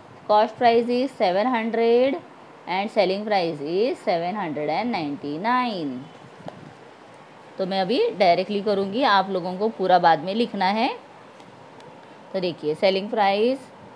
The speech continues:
is seven ninety-nine is greater, तो selling price is greater than cost price, so that means profit। So profit is equal to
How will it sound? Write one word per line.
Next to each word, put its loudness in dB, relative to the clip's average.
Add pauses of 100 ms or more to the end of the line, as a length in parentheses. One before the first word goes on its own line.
(200)
is 0
seven 2
ninety-nine -4
is -2
greater, 6
तो -4
selling 0
price 2 (480)
is -2
greater 0 (100)
than 2 (120)
cost 2
price, 0 (340)
so 0
that 4
means -8
profit। -2 (2000)
So -6
profit 2
is -2
equal -2
to -4